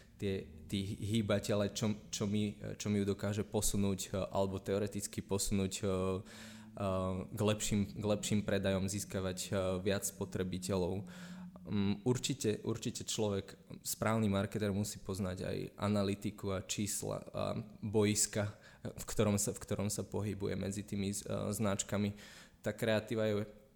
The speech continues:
je takisto dôležit-, dôležitá vec, pretože pozicionovať niekde v hlavách, že ako chcem, aby moja značka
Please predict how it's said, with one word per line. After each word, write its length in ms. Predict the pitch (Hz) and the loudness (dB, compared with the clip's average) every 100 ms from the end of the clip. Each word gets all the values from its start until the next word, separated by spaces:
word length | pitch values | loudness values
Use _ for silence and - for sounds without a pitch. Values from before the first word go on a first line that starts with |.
| _ _ | _ _
je 180 | 107 107 | 2 2
takisto 540 | 107 92 92 98 - | 2 -4 -2 -4 -4
dôležit-, 480 | 113 113 117 117 117 | 0 2 0 0 -6
dôležitá 600 | 107 104 110 110 - 110 | -4 -2 0 -2 -4 -2
vec, 200 | 113 123 | 0 -2
pretože 480 | - 95 98 95 104 101 - - - | -6 -8 -6 -4 -4 -6 -12 -16 -2
pozicionovať 920 | 113 107 107 - 110 107 107 104 - 113 | 2 4 2 2 2 4 2 0 -2 0
niekde 400 | 107 107 104 104 | 2 2 2 0
v 80 | |
hlavách, 440 | 95 101 101 107 110 | 2 2 2 0 -4
že 160 | - 101 - - - - - | -6 -6 -6 -20 -20 -20 -10
ako 240 | - 104 113 | -2 0 0
chcem, 240 | - 113 | 0 2
aby 160 | 107 101 | 2 2
moja 320 | 104 104 104 - | 2 4 2 0
značka 580 | 104 107 101 - 101 | 0 2 2 0 -2